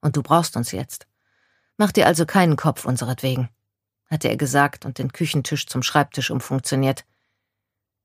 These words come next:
Heike stellte zwei Becher Tee auf den Tisch in der Essecke. Auf dem Sideboard dahinter lagen Maries Lesefibel und das Schreibheft bereit,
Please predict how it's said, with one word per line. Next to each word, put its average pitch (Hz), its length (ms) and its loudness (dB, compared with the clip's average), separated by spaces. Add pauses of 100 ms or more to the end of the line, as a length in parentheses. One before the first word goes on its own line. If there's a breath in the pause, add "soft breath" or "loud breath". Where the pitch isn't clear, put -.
(360)
Heike 214 260 0
stellte 180 420 0
zwei 170 200 2
Becher 165 320 2
Tee 185 220 2
auf - 140 0
den 143 200 -2
Tisch - 260 -2
in 143 120 -2
der 139 160 0
Essecke. 135 520 -2 (640)
Auf 185 120 -2
dem 196 160 2
Sideboard 214 520 2
dahinter 180 380 4
lagen 170 300 4
Maries 165 380 2
Lesefibel 175 640 2
und 151 140 0
das 147 120 0
Schreibheft 170 560 0
bereit, 143 380 2